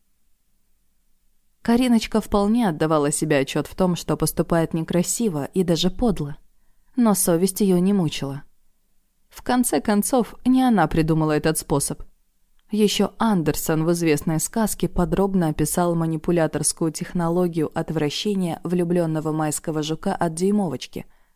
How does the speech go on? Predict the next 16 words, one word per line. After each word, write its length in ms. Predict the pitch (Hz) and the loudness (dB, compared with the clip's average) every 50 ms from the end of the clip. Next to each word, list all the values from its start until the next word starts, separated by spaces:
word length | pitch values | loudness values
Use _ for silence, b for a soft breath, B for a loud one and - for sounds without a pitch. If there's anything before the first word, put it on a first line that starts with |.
| _ - | _ -4
огорчительно 800 | - 247 214 208 175 170 - - - 190 185 - 170 160 160 160 | -2 0 0 2 0 0 -2 -2 -4 -2 0 0 0 0 0 -2
не 120 | 165 165 | -2 -2
похожей 440 | - - 196 - - 208 170 143 139 | -2 -2 -2 0 2 0 0 2 0
на 140 | 139 143 143 | -2 -2 -2
козявку. 580 | - 180 185 180 170 131 - - - - 165 - _ _ _ _ _ _ _ _ _ _ _ _ _ _ _ _ _ _ _ _ _ _ _ _ _ _ _ - - | -2 -2 -2 -2 -2 -4 -4 -6 -10 -14 -14 -14 _ _ _ _ _ _ _ _ _ _ _ _ _ _ _ _ _ _ _ _ _ _ _ _ _ _ _ -18 -16
«Сказка – 540 | - - - 233 220 214 - - - 214 208 | -8 -2 0 2 2 2 0 0 2 2 2
ложь, 480 | 208 214 233 277 302 262 - - - - | 2 2 0 0 -2 -2 -4 -4 -6 -6
давний 480 | 185 196 220 220 208 214 214 214 208 208 | -2 0 0 2 2 2 2 2 2 2
намек, 560 | 208 220 233 247 233 202 143 135 - - - - - _ _ _ _ _ | 2 2 2 2 2 0 0 -4 -8 -14 -20 -20 -20 _ _ _ _ _
добрым 560 | 311 277 285 285 277 247 277 277 269 269 269 | -4 0 0 2 2 2 2 2 2 2 2
девицам 600 | 262 - 302 247 190 175 170 - - 196 190 190 196 | 2 2 2 4 4 2 2 2 0 0 2 2 4
урок!» 460 | 196 196 185 170 156 151 - - - - - - _ _ _ - - - - _ - - _ - - | 4 4 4 4 4 2 -2 -10 -20 -20 -20 -20 _ _ _ -20 -20 -20 -20 _ -20 -20 _ -8 0
Коварно 560 | - 180 160 143 143 139 139 143 147 143 147 | 0 2 2 2 2 0 0 0 -2 -2 0
улыбаясь, 540 | 151 151 156 156 175 185 180 156 147 - - - | 0 0 -2 0 0 0 0 0 -2 -4 -4 -2
изрекла 500 | - 175 170 175 175 - - 170 156 151 | -2 -2 0 0 -2 -2 0 0 0 0
Карина 520 | - 180 185 196 220 220 185 139 120 - | 0 0 0 0 0 0 -2 -4 -6 -8